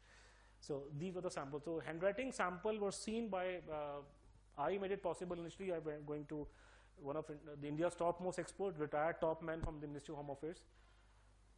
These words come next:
chief examiner of custom documents, and he was a director of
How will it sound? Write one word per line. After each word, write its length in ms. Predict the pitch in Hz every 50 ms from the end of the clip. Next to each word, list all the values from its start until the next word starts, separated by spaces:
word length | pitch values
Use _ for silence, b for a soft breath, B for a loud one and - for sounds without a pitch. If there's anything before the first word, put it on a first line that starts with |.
| - - -
chief 200 | 180 185 - 185
examiner 360 | 160 143 156 160 160 170 175
of 100 | 170 -
custom 280 | 160 147 - 175 165
documents, 500 | 151 147 139 - 156 151 156 170 170 -
and 140 | 160 143 135
he 140 | 139 143 139
was 200 | 139 151 147 147
a 60 | 147
director 320 | 135 131 135 131 - 160 147
of 140 | 143 139